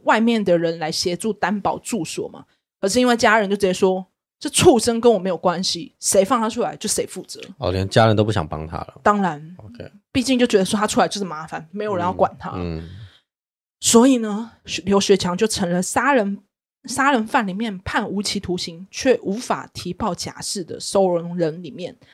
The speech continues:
Speaker 1: 他是最久的一个杀人犯，就在台湾目前来讲。
Speaker 2: 哦。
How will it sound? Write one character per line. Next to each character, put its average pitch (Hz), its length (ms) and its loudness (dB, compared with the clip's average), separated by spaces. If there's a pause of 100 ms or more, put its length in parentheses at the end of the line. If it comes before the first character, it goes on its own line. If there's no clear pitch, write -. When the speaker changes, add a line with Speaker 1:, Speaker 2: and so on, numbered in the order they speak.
Speaker 1:
他 202 80 -6
是 202 200 -10 (180)
最 208 280 2
久 - 340 0
的 - 160 -14
一 - 80 -20
个 170 140 -2
杀 160 220 -4
人 147 140 -16
犯， - 240 -10 (280)
就 185 80 -4
在 190 120 -2
台 165 200 -2
湾 170 120 -4
目 175 160 -4
前 - 240 -10 (260)
来 139 120 -6
讲。 - 240 -12 (460)
Speaker 2:
哦。 101 460 -8